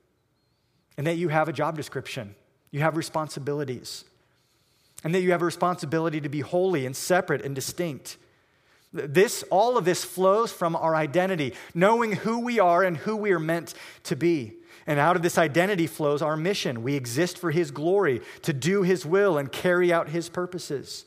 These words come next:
So we have to have this understanding of our identity clear. And it needs to come not from culture, not even from science, but from Scripture,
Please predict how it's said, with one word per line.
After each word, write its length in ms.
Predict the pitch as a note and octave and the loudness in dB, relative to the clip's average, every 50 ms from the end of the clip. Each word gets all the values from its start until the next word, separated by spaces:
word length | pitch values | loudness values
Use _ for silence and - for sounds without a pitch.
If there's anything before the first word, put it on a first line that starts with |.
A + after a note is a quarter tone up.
| _ - - - - - | _ -20 -20 -20 -12 -4
So 140 | - G3 | 0 2
we 140 | D#3+ F3 F3+ | 4 4 6
have 240 | D#3+ F3+ G3 A3+ A3 | 6 8 6 6 6
to 100 | G3+ F#3 | 4 4
have 260 | E3+ F3 F#3+ G3+ F#3 E3 | 6 6 6 4 4 2
this 160 | F3 - G3 | -2 -2 -2
understanding 600 | F#3 E3+ D3+ - - - F3 F3 F3+ F#3+ F3+ D3 | -2 -2 -2 -4 -2 -2 0 0 0 -2 -2 -4
of 140 | C#3 A#2 D3 | -2 0 2
our 160 | C#3+ C#3+ C3+ | 2 2 0
identity 540 | A2+ C3+ B2 C3 C3+ C3+ D3 C3+ B2 B2 A2+ | -2 -4 -4 -4 -4 -4 -4 -6 -8 -8 -10
clear. 420 | - - - B2 B2 A2+ G#2 - _ _ _ _ _ _ - - - | -10 -12 -12 -10 -10 -10 -14 -16 _ _ _ _ _ _ -20 -12 -6
And 80 | D3+ | -4
it 80 | C#3+ C#3+ | -4 0
needs 260 | C#3+ F3 F#3+ G3+ G3 - | 2 2 2 2 0 -2
to 100 | F#3+ - | -4 -4
come 300 | - - F3 E3 D3+ D3+ | 0 0 0 0 2 4
not 240 | D#3+ F#3+ G#3 - | 2 2 2 0
from 140 | - G3 F#3+ | -4 -8 -8
culture, 540 | F3+ - F#3 F#3 F3+ F3+ - F#3+ F#3 F#3+ F#3 - - _ _ _ _ _ _ _ _ _ _ _ _ _ _ _ - | -4 -2 -2 -2 -2 -2 -4 -4 -4 -4 -6 -14 -20 _ _ _ _ _ _ _ _ _ _ _ _ _ _ _ -4
not 220 | C#3 D3+ F3 G3 G3 | 0 2 4 4 2
even 180 | G#3+ F#3+ G3 | 2 -2 -4
from 180 | F3 - F#3 E3 | -4 -4 -6 -8
science, 840 | - - - C#3+ E3 F#3 F#3 F#3+ E3 - - - - - - - _ _ _ _ _ _ _ _ _ _ - | -6 -4 -2 -2 -2 -2 -4 -4 -6 -8 -8 -10 -10 -10 -10 -14 _ _ _ _ _ _ _ _ _ _ -6
but 140 | - C3+ - | -6 -6 -6
from 180 | - C#3+ B2+ | -6 -10 -10
Scripture, 640 | A2+ - - - C3+ B2 - - - G#2+ G2 G#2+ | -10 -12 -8 -8 -8 -8 -8 -12 -12 -12 -12 -14